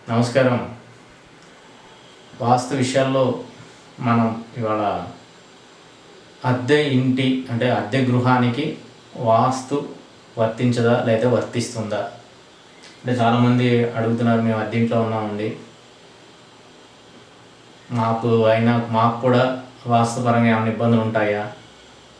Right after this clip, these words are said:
అని. లేదా కొంతమంది అద్దెళ్ళు మారేటప్పుడు దానికి కూడా మనకి,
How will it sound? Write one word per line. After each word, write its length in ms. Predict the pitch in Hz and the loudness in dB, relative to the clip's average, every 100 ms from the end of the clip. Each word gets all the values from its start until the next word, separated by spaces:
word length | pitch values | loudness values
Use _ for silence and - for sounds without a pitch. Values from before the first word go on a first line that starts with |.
| - - | -14 -8
అని. 240 | 104 117 - - - - 127 | -6 -8 -12 -20 -20 -10 2
లేదా 300 | 131 147 147 | 2 4 2
కొంతమంది 760 | 139 131 131 135 143 135 - - - - - - - | 0 2 2 2 2 0 -4 -14 -20 -20 -20 -16 -4
అద్దెళ్ళు 360 | 123 120 143 143 | -2 0 0 2
మారేటప్పుడు 960 | 131 135 135 143 139 - 135 135 - - - - - - - - - - - - | 4 4 2 2 2 2 -2 -2 -6 -18 -20 -20 -20 -20 -20 -20 -20 -20 -20 -8
దానికి 380 | 123 131 139 135 | 0 2 2 0
కూడా 180 | 139 139 | 2 2
మనకి, 720 | 139 131 127 127 113 107 104 | 2 2 2 2 2 0 -6